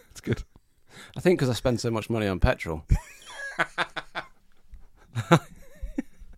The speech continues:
Speaker 2: I got no money for books. <laughs> Diesel's not cheap.
Speaker 1: Oh, before we go into anything that's more serious, well, this is quite serious. Remember a few weeks ago I said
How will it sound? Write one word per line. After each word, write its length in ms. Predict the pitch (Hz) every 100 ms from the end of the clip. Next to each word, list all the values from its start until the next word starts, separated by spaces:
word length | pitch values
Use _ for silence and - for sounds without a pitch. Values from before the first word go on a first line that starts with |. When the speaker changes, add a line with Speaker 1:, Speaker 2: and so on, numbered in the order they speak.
| - 233 175 -
Speaker 2:
I 60 |
got 100 | 170
no 80 | 117
money 160 | 120 117
for 140 | - 92
books. 460 | - - - - 156
<laughs> 1900 | - - - - - - - - - - 359 - - - - 220 226 - -
Diesel's 400 | 143 123 120 107
not 160 | -
cheap. 320 | - 139 - - - - - - -
Speaker 1:
Oh, 300 | 180 131 117 - - -
before 320 | 131 - 160
we 240 | 151 127 - - - - - - - - -
go 100 | 127
into 140 | 127
anything 180 | 107 107
that's 140 | 101
more 120 | 107
serious, 560 | - 113 95 85 85 - - - -
well, 80 | -
this 60 | 131
is 60 | -
quite 180 | 98 -
serious. 340 | 95 87 - - -
Remember 320 | 147 165 156
a 40 | 135
few 180 | -
weeks 180 | 131 110
ago 180 | - 90
I 60 | 90
said 320 | 95 87